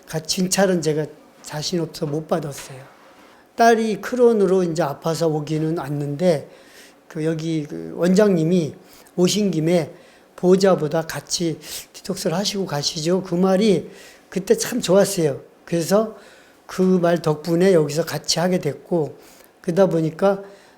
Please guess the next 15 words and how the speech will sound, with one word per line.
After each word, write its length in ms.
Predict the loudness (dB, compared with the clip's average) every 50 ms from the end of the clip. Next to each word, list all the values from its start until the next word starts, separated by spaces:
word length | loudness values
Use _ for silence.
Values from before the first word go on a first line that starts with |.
| _ _
딸 220 | 6 6 6 6
크론이야 600 | 4 2 0 2 4 4 4 4 4 4 4 4
뭐 200 | 4 2 2 2
이제 220 | 0 0 -4 -6 -6
쟤는 260 | -4 -2 0 0 0
앞으로 540 | -2 -4 -6 -10 -10 -6 -4 -4 -4 -4 -6 -12 -20 -20 -20 -20 _ -20 -20 _ _ _ _ _ _ _ -10
많은 400 | -6 0 2 2 4 4 4 2
시간이 360 | 2 4 4 4 4 4 2
있으니까 520 | -2 -2 -4 -4 -4 -4 -2 -2 -4 -4
더 100 | -4 -4
좋아질 440 | -4 0 0 2 2 0 -2 -6 -8
테지만, 520 | -8 -8 -6 -4 -2 -2 -2 -2 -2 -6 -12 -20 -20 -20 -20 _ _ _ _ _
저도 340 | -4 -2 -2 0 0 -2 -2
이제 180 | -2 -4 -6
관절이나 840 | -6 -4 -4 -2 0 2 2 2 2 2 0 0 0 0 0 0